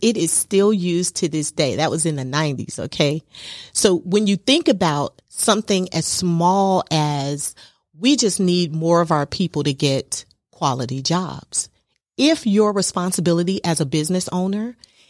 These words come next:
is to reach a bottom line with more people getting jobs, all you care about is, "Let's just make it happen."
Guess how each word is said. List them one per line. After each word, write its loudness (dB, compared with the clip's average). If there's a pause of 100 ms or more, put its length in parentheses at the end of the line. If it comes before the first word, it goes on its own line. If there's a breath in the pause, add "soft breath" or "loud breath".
(140 soft breath)
is 4
to 2
reach 0
a -2
bottom 0
line -2
with -2
more 2
people -2
getting 0
jobs, 0
all 4
you 0
care 0
about 0 (340)
is, -4 (140)
"Let's -2
just 0
make -4
it -8
happen." -10